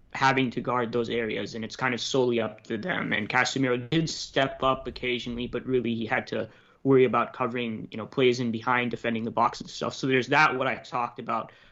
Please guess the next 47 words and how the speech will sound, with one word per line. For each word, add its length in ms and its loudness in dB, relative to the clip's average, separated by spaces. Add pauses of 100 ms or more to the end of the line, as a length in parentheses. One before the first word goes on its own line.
(120)
that 140 -2
effect 440 0
of 100 -10
kind 200 -4
of, 120 -12
like, 180 -8 (300)
then 280 2
pushing 400 -6
Real 160 -4
Madrid 220 -8
inwards. 440 2 (260)
But 100 0
also 240 4
later 240 4
in 80 2
the 80 -2
second 320 -4
half, 220 -2
it 80 -8
wasn't 260 4
a 60 -4
super 320 -4
consistent 520 -4
thing. 160 2
Kind 220 2
of 80 0
after 300 0
I 60 -2
mentioned 400 -6
it 100 -2
on 180 -6
Twitter, 540 -4 (320)
I 100 -2
didn't 200 2
see 200 2
it 80 4
as 160 0
much, 320 0
but 140 2
there 120 6
was, 500 6
there 140 2
were 200 6
these 200 2
moments, 520 0
too 200 4
many, 420 2